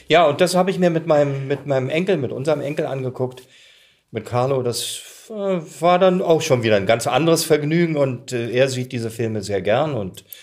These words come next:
äh, ja, gut, dann versuche ich auf diese Art und Weise auch wieder näher ranzukommen und zu sagen,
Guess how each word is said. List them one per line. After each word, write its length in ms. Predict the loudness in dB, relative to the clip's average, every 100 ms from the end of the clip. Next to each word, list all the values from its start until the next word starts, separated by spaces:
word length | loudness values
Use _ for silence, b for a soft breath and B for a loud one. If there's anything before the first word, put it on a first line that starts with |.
| B B B B _
äh, 280 | -4 -2 -2 -6 -12 B -10
ja, 320 | -6 -6 -8 -12
gut, 400 | -10 -10 -12 -12
dann 300 | -8 -6 -8
versuche 420 | -4 -2 0 0
ich 100 | 0
auf 100 | -2
diese 260 | -2 -2 0
Art 140 | 0 -2
und 140 | 0
Weise 300 | 0 0 0
auch 260 | 0 0 0
wieder 260 | 0 0 -2 B
näher 300 | -2 4 4
ranzukommen 680 | 4 2 0 -4 -2 -2 -2
und 160 | -8 -10
zu 120 | -6
sagen, 280 | -4 -4